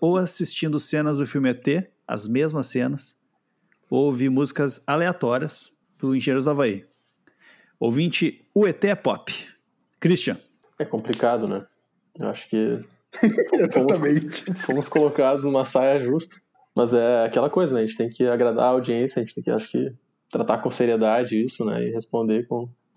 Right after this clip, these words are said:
Speaker 2: Eu acho que eu
Speaker 1: Responder.
Speaker 2: escolheria ver cenas aleatórias do filme E T.
Speaker 1: Por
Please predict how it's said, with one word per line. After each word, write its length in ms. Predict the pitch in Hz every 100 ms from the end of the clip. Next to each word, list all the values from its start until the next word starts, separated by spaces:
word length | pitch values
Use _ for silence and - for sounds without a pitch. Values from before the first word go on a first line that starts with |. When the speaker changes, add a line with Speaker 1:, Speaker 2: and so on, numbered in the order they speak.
| _ _ -
Speaker 2:
Eu 160 | 156
acho 220 | 160 -
que 60 | 127
eu 20 |
Speaker 1:
Responder. 300 | 170 - 160 151
Speaker 2:
escolheria 380 | 127 139 156 160 - _ _ _ 127
ver 360 | 120 135 147
cenas 500 | - - - 160 147
aleatórias 640 | 135 123 117 117 117 120 117
do 80 |
filme 220 | 117 110 113
E 40 |
T. 220 | - - _ -
Speaker 1:
Por 120 | 208